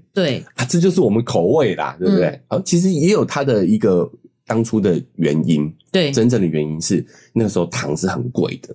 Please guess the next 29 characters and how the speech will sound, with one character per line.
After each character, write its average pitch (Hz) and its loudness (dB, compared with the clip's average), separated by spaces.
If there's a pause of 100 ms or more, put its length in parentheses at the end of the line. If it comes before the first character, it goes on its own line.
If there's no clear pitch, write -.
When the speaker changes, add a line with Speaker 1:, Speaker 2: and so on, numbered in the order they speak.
Speaker 1:
嗯。 147 0
Speaker 2:
吃 117 0 (380)
甜 82 -2 (120)
代 98 -2
表 76 -4
身 90 -2
份 82 -2
的 71 -6
象 67 -4
征。 - -10
Speaker 1:
是。 131 -4 (100)
Speaker 2:
对， 160 0
一 131 0
般 143 -2
人 85 2
根 107 -2
本 82 -2
吃 - -4
不 87 2
了 78 0
糖， - -12
Speaker 1:
吃 175 -4
不， 160 -2 (280)
对。 156 -2
Speaker 2:
吃 123 0
不 - 0
到 82 2
糖。 - -12 (280)
Speaker 1:
嗯。 180 2